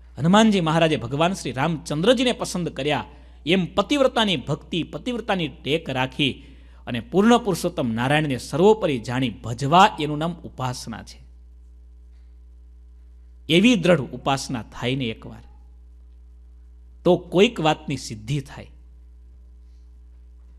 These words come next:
પરમાત્માની મૂર્તિનો કંઈક અનુભવ થાય એને, ભગવાનની મૂર્તિના કંઈક દિવ્ય એના જીવનમાં અનુભવો પ્રગટે. સૂર્યનારાયણની સ્તુતિ કરે છે.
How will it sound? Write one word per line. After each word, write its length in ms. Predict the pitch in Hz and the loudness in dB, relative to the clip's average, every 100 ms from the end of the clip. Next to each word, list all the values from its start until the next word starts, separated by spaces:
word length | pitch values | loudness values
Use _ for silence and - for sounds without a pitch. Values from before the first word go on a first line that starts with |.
| - - - - - - - - - - - | -20 -20 -20 -20 -20 -20 -20 -20 -20 -6 2
પરમાત્માની 540 | 190 233 262 254 269 | 6 6 6 4 4
મૂર્તિનો 440 | 208 175 180 220 | 4 2 0 -2
કંઈક 180 | 233 240 | -2 -6
અનુભવ 440 | 185 143 127 160 202 | -4 -4 2 2 2
થાય 220 | - 113 | -2 -10
એને, 220 | 101 - - - - - - - - - - - | -12 -18 -20 -20 -20 -20 -20 -20 -20 -20 -20 -12
ભગવાનની 560 | 120 147 170 196 214 240 | -4 2 2 4 4 4
મૂર્તિના 520 | 170 160 160 170 202 | 2 -2 -2 -2 -2
કંઈક 280 | 202 196 131 | -2 -6 -4
દિવ્ય 500 | 139 156 175 226 240 - - - - - - - - - | -4 0 4 4 2 -6 -20 -20 -20 -20 -20 -20 -12 -4
એના 340 | 165 208 247 - - - - 110 | 2 2 0 -6 -20 -20 -18 -6
જીવનમાં 480 | 147 170 190 226 | 0 2 4 2
અનુભવો 440 | 160 156 143 156 233 | 0 -2 0 2 2
પ્રગટે. 480 | 208 175 - - - - - - - - - - - - - - - - - - - | 2 -8 -10 -16 -20 -20 -20 -20 -20 -20 -20 -20 -20 -20 -20 -20 -20 -20 -20 -20 -16
સૂર્યનારાયણની 680 | - 180 196 170 131 117 113 | -2 2 4 4 0 -2 -6
સ્તુતિ 360 | - 117 - 135 | -8 -14 -10 -8
કરે 240 | 135 127 | -8 -10
છે. 200 | - | -14